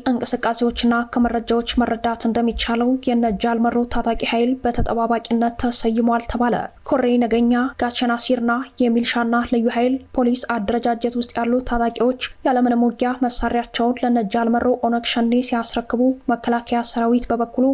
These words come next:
ወታደራዊ ካምፑን ለታጣቂው እያስረከበ መውጣቱ ተሰምተዋል። ይህም የድህረ ኦህዴድ ብልጽግና ተተኪ ምደባ ዝግጅት የሚል ፖለቲካዊ ትርጉም ይዘዋል። ሰሞነኛው የፋኖ ወታደራዊ ድል ባልተጠበቀ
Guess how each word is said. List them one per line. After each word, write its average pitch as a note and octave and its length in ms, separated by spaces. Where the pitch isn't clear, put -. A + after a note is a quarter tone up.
ወታደራዊ A#3+ 560
ካምፑን A#3+ 480
ለታጣቂው A#3 520
እያስረከበ A#3+ 640
መውጣቱ A#3+ 580
ተሰምተዋል። - 640
ይህም B3 260
የድህረ B3 400
ኦህዴድ A#3+ 360
ብልጽግና A#3 500
ተተኪ A#3+ 300
ምደባ A#3+ 400
ዝግጅት A#3 460
የሚል A#3 380
ፖለቲካዊ A#3+ 500
ትርጉም A#3 380
ይዘዋል። B3 340
ሰሞነኛው B3 600
የፋኖ A#3+ 440
ወታደራዊ A#3+ 560
ድል A#3+ 200
ባልተጠበቀ A#3 420